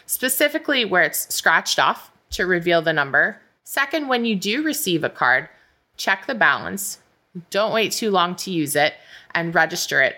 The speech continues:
as well if that's an option. And if you do encounter a zero balance gift card, contact the issuing company. Also reach out to the store where you purchased it,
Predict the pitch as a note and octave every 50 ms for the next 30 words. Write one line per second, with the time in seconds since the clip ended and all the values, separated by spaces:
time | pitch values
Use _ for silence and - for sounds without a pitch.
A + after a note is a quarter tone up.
0 | - _ - D#3 D3+ D3 D#3 D#3 D3+ C3+ - A#2+ - D3 D3 - C#3 A2+ - -
1 | - D3 C#3+ C3+ A2 - - - - - F2 - E3 - _ _ _ _ _ _
2 | _ _ _ _ _ _ - - A3 A#3 A#3 - - A#3+ B3 G#3 G3 B3 C#4+ E4
3 | E4+ D4+ A#3+ A3+ G#3+ - G3+ F3 E3+ E3 - - D#3 D3 - - D#3+ D3+ D#3 D#3
4 | D3+ D3 C#3+ C#3+ D3 C3+ C#3 D3 C3+ C#3+ - - - D3 C#3+ - - - C#3+ C#3
5 | D3+ D#3 - _ _ _ _ _ _ _ _ _ - - - F#3+ F#3 F#3+ F#3+ -
6 | G3+ E3 - - - F#3+ E3+ E3+ - - F#3 F3+ F3 E3+ F3+ E3 D#3 - - D#3+
7 | D#3+ E3+ A3 C#4+ - _ _ _ _ _ _ _ _ - - E3 F3 - - F#3+
8 | F3 F#3+ F#3+ F#3+ - G3 F3 - - F#3 E3+ E3+ E3 - - F3 D#3+ D#3+ D#3 D#3+
9 | D#3 D3+ D3+ D#3 - - F3 F3+ - A3+ G#3+ - - A#3+ B3 A#3 -